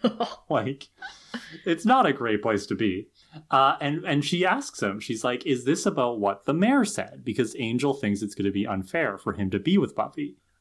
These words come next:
Speaker 2: Um, and Buffy's like, "You know, you can't listen to the mayor. Uh, he's the bad guy."
Speaker 1: <laughs>
Speaker 2: And Angel's like, "Well, that's true, but he was right. You deserve more.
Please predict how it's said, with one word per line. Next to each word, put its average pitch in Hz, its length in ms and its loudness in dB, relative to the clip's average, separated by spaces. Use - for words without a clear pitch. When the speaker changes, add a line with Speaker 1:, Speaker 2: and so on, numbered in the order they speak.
Speaker 2:
Um, 113 320 2
and 123 140 -4
Buffy's 160 260 0
like, 151 160 0
"You 156 100 0
know, 139 200 0
you 151 140 -4
can't 185 340 -4
listen 180 260 2
to 117 80 -6
the 104 100 -2
mayor. 92 420 -6
Uh, 135 160 2
he's 196 220 6
the 214 60 4
bad 208 300 0
guy." - 340 -8
Speaker 1:
<laughs> 220 400 2
Speaker 2:
And 156 160 2
Angel's 165 300 2
like, 170 160 4
"Well, 170 380 2
that's 147 260 0
true, 147 380 6
but 131 160 0
he 147 160 2
was 117 200 -4
right. 110 360 0
You 117 180 -4
deserve 104 380 0
more. 185 640 4